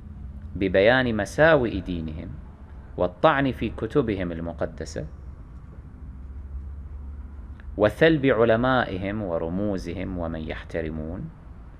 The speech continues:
وبيان أنهم مشركون في الله، إذ يثلثونه تارة أو ينسبون إليه ابنا تارة أخرى، أو بيان أنهم ذاهبون إلى جهنم وبئس المصير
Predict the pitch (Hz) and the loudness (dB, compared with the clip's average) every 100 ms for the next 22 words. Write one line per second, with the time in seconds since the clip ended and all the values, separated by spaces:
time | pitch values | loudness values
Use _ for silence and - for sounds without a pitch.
0 | - - - 101 110 110 123 135 117 120 | -18 -16 2 6 8 10 10 8 4 2
1 | 117 101 104 92 90 95 90 - 110 85 | 0 0 -2 -4 -4 -6 -6 -4 -4 -4
2 | - 76 76 82 101 - - - - - | -6 -6 -4 -4 -6 -12 -14 -14 -12 -12
3 | - - - - - - - - - - | -10 -10 -10 -10 -10 -10 -12 -10 -10 -10
4 | - - - - - - - - - - | -10 -10 -12 -12 -14 -16 -14 -16 -16 -12
5 | - 113 101 98 - 95 87 87 113 110 | 0 2 4 0 2 2 2 -2 0 0
6 | 95 85 85 90 82 80 - - 53 78 | 0 -2 -2 -2 -2 -4 -8 -8 -8 -6
7 | 82 80 - 92 110 110 - 92 90 90 | -6 -6 -6 -4 -2 -2 -2 -2 -2 -4
8 | 82 85 78 95 147 - - - - - | -6 -6 -8 -8 -12 -14 -14 -14 -16 -16
9 | - - - - - - 92 85 80 85 | -14 -14 -14 -14 -14 0 2 2 0 -6
10 | 82 - - 78 80 - - - - - | -8 -8 -10 -10 -10 -14 -16 -18 -18 -18
11 | - - - - - - - - - - | -16 -16 -16 -16 -16 -16 -16 -16 -16 -16
12 | - - - - - - - - 131 139 | -14 -12 -12 -14 -14 -16 -16 0 6 8
13 | 131 127 135 139 127 135 131 120 117 104 | 10 10 10 8 4 2 4 4 2 4
14 | 95 95 101 110 107 104 95 - 90 95 | 2 2 0 0 0 2 0 0 -4 -2
15 | 92 85 80 80 - - 80 80 - 80 | -2 -2 -4 -6 -6 -8 -8 -8 -8 -8